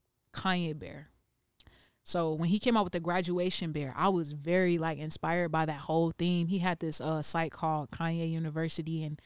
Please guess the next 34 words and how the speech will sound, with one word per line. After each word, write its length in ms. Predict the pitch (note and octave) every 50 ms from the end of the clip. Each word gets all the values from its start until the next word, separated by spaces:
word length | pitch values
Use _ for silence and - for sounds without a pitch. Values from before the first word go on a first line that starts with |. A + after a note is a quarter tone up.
| _ _ _ _ _ _ -
like, 260 | D3 D3 D3 C3 _ -
it 100 | A3 A#3
just 200 | G3+ A3+ A3 -
looked 180 | G#3 F3+ - -
crazy 500 | - - G3 G3 F#3+ G#3 F#3 E3+ F3 E3
how, 140 | E3+ E3+
like, 200 | D#3+ D#3 D3 C#3+
the 80 | - C#3+
character 500 | - - F3+ E3+ E3 D3+ - - D#3 D3
was 260 | D3+ D3+ D3 D3 D3
drawn. 500 | C#3+ - - D#3+ D#3+ D#3+ D3 C#3+ C#3+ D3+ - - - _
So 140 | - - F#3+
I 20 |
was 140 | G3+ G#3+ G3+
like, 160 | F#3+ D3 C#3+ -
"Yo, 440 | D3+ D3+ D#3+ D#3 E3+ F#3 F#3 E3+ E3
like, 320 | E3 D#3 D#3 D#3 - - - -
I 80 | - F3+
wanna, 320 | G3+ A#3 B3+ B3 G#3+ E3 - -
like, 260 | - D3 C#3 C3+ - -
have 200 | - E3+ E3 E3
a 60 | D#3
character 440 | - - D#3 D#3+ D3+ - - E3 D3+
that 200 | D3 C#3 C3+ -
represents 680 | D3 D3 D3 - D3+ C#3 D3 D3+ C3+ - - - -
me." 360 | - C3+ D3 E3 E3 C#3+ D3 _ _ _ _ _ _ _ _
So 140 | - - D#3+
I 80 | D#3 D3+
came 180 | - F#3+ F3+
out 100 | E3+ D#3+
with 120 | D#3 D#3 -
the 60 | D3+
bunny 300 | D3+ D3 D#3 D#3 D#3 D#3
character 640 | - - D#3 D3+ D3+ D3+ - - D3+ D3+ D3+ D#3